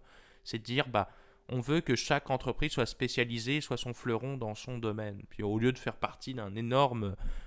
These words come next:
d'un énorme empire qui finalement, euh, fait tout, mais fait tout mal, si tu veux. C'est un peu le, le credo là-dessus. Euh, R J R Nabisco, c'est un exemple, mais par exemple, Kraft a pendant longtemps appartenu à Altria, donc qui est la,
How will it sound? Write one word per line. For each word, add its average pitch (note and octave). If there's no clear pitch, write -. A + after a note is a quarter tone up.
d'un G2+
énorme C3
empire C#3+
qui -
finalement, C3
euh, A#2
fait -
tout, F#3
mais D3
fait B2
tout -
mal, A#2
si -
tu -
veux. -
C'est -
un G#2
peu B2
le, G2
le B2
credo C3+
là-dessus. E3
Euh, G2+
R C3
J C#3
R D3
Nabisco, C3+
c'est -
un A#2
exemple, C#3
mais A#2+
par G#2+
exemple, B2+
Kraft -
a G#2+
pendant A#2
longtemps B2+
appartenu A#2+
à G2+
Altria, C3+
donc A#2
qui -
est A#2
la, F#2+